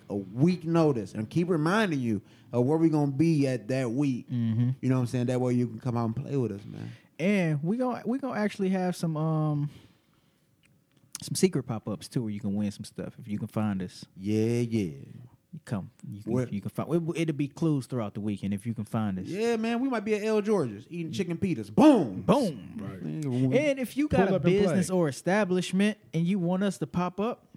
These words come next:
Speaker 2: contact us. We're
Speaker 3: For
Speaker 2: more than,
Speaker 3: sure.
Speaker 2: more than happy.
Speaker 1: Listen,
Speaker 3: Hookah
Speaker 2: To pop up.
Speaker 3: bars, bar. Hey,
Speaker 2: Everything.
Speaker 3: hey, we might be able to pop up at, uh, do something at, uh, Harvard Grill.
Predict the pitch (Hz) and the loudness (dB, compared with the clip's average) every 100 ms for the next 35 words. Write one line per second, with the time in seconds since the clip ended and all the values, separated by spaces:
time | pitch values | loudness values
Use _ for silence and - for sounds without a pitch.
0 | - _ - 180 233 208 127 - 95 95 | -20 _ -4 -2 0 0 -4 -4 -8 -10
1 | - - - _ - 151 165 165 165 165 | -18 -20 -20 _ -4 0 2 2 0 0
2 | 143 156 220 185 135 120 104 101 98 - | 2 4 4 4 0 -2 -4 -6 -6 -4
3 | 123 113 101 101 - 147 135 127 139 135 | -4 -2 -6 -4 -2 0 0 0 2 0
4 | 135 131 120 143 139 - 185 185 226 175 | 0 -2 -2 -4 -4 -8 -4 0 2 2
5 | 117 104 156 143 170 190 170 180 170 165 | 0 -2 -2 -2 -2 -4 -4 -4 -4 -4
6 | 160 147 147 139 139 139 131 135 131 135 | -6 -4 -6 -4 -4 -2 -4 -4 -6 -6
7 | 127 123 117 113 107 98 120 113 101 123 | -4 -6 -6 -8 -10 -8 -8 -8 -10 -10
8 | 104 | -10